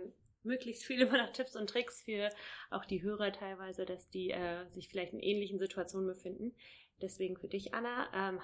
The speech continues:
hast du irgendwelche Tipps und Tricks, die du jetzt aus deiner Erfahrung der Gründung gerne weitergeben möchtest, aus der Perspektive,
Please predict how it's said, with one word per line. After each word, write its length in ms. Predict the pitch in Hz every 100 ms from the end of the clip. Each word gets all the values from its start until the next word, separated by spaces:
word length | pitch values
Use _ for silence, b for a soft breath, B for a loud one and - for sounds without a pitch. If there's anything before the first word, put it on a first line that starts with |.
| -
hast 220 | - -
du 220 | 277 302
irgendwelche 380 | - 240 220 220
Tipps 220 | 214 -
und 100 | 208
Tricks, 280 | - 214 -
die 160 | 196
du 120 | 196 214
jetzt 200 | 202 -
aus 140 | 185
deiner 180 | 190 185
Erfahrung 680 | 190 - 175 185 226 214
der 140 | 190 175
Gründung 520 | - 190 196 190 185 b b _ _
gerne 280 | 180 180 175
weitergeben 580 | 175 185 180 165 165 165
möchtest, 600 | 165 160 - 92 - -
aus 100 | -
der 120 | - -
Perspektive, 840 | 185 - 185 - - 185 185 185